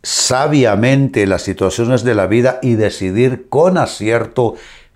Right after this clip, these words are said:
han sido las siguientes. Uno,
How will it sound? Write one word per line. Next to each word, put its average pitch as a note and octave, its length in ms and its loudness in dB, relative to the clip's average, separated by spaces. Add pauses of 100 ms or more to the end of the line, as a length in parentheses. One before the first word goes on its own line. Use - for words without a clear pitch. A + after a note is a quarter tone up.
(220)
han A2 220 -2
sido G2 320 0
las A#2 160 0
siguientes. D#3 800 -2
Uno, A#2 480 0